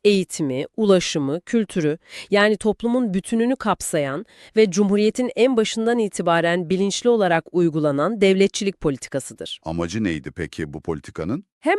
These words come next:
Speaker 1: ulusal bağımsızlığı sağlamak hem de modern bir ulus devlet inşa etmek. Bu modelin ne Batı tipi kapitalizme ne de Sovyet tipi sosyalizme benzeyen Türkiye'ye özgü,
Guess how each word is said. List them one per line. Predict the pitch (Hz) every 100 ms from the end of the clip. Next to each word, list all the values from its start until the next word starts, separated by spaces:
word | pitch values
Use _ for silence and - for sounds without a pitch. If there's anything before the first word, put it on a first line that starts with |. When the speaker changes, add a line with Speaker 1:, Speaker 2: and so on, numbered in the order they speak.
| 403 -
Speaker 1:
ulusal | 277 302 - 302 294 226
bağımsızlığı | 226 214 214 220 196 190 190
sağlamak | 180 202 170 160 170 247 466 -
hem | 302 302
de | 320
modern | 311 254 247 269 285 262
bir | 262 220
ulus | 233 233 226 -
devlet | 185 156 151 -
inşa | 170 160 - 156 135
etmek. | 135 180 262 - _ _ _ 285
Bu | 302
modelin | 311 269 277 294 269 _ _ -
ne | 233 269 285
Batı | 214 214 220 403
tipi | - 277 240 190
kapitalizme | - 190 185 - 170 160 139 151 202 392 381
ne | 240 226
de | 247
Sovyet | - 208 196 269 -
tipi | 240 240
sosyalizme | 226 214 202 - 208 254 233 196 160
benzeyen | 151 147 151 156 254 359 _ -
Türkiye'ye | 320 302 254 208 185
özgü, | 127 170 160 143 170 247